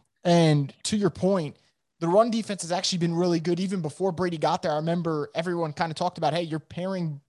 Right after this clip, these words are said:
Brady in this offense with a defense that was so good against the run." And,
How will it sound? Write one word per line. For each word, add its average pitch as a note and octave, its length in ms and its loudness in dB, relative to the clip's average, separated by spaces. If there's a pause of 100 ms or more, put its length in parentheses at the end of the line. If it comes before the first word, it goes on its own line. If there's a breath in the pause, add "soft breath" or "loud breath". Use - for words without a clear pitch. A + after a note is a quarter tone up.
Brady G3+ 340 0
in G#3 80 0
this F3+ 160 -2
offense D#3 500 -2
with D3+ 140 -8
a D3 60 -6
defense E3 520 0 (280 loud breath)
that D#3 260 2
was D3 160 -2
so F3+ 320 0
good F3+ 180 0
against E3 220 -4
the D#3 80 -6
run." F3 160 2 (100)
And, G#3 200 -8